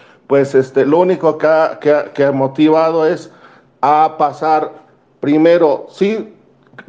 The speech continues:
que, eh, eh, recortaron o, o, o, este, perdieron empleos, este, los, los que estaban en outsourcing. Sí, probablemente, como dice Páramo, bueno, pues algunos de estos, bueno, pues se, se, se, se fueron al,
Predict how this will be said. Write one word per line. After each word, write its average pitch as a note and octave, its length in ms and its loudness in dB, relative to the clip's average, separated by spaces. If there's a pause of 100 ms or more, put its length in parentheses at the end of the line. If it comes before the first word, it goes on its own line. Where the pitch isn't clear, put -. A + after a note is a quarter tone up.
(140)
que, D3 80 0
eh, C3 320 2 (460)
eh, A2+ 380 0
recortaron D#3 800 -2
o, D3+ 60 -2
o, A2+ 400 -6
o, A2+ 160 -4
este, G#2+ 480 -6
perdieron D#3+ 480 0
empleos, D3+ 640 0 (440)
este, A2+ 760 -4
los, A2+ 640 -4
los A#2+ 160 -4
que B2+ 100 -14
estaban D3+ 340 -2
en C3+ 100 -6
outsourcing. E3 720 -2 (260)
Sí, G#3+ 280 -2
probablemente, D#3+ 840 -2
como C3 240 0
dice C#3+ 260 0
Páramo, C#3 500 -2
bueno, D3 320 -4
pues A#2+ 180 -8
algunos C3+ 640 -2 (280)
de C#3+ 240 2
estos, E3 360 0
bueno, E3 340 2
pues A#2+ 160 -10
se, A2 240 -6
se, A#2+ 300 -4
se, A#2 380 -2
se B2 160 -4
fueron D#3 360 0
al, B2 220 -4